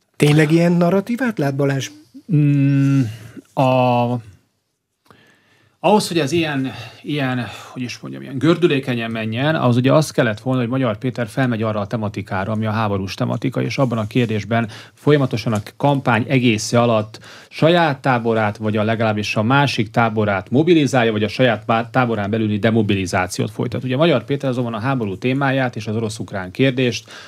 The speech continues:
Speaker 2: azt u-, kerülte a, a, a, a kampány során, csak a saját témáit, csak a saját ügyét, narratíva szót használtuk, most már ön is használta, úgyhogy akkor most már belana-,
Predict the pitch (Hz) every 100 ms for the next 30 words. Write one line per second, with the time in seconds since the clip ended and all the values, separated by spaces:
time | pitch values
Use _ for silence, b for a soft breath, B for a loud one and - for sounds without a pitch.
0 | B B 120 - - 180 - - 147 117
1 | 107 110 95 B B B B - 110 101
2 | 95 101 - - 113 104 104 101 104 _
3 | - - 107 120 123 - 147 123 107 104
4 | 90 - 139 175 175 170 B B - -
5 | 185 135 - 127 117 107 120 107 107 101
6 | 101 - 170 151 123 123 110 104 104 98
7 | 98 95 - b - 117 120 120 107 104
8 | - 107 - 120 - 110 113 104 104 104
9 | 117 131 135 - 117 110 104 107 107 110
10 | - 101 110 123 131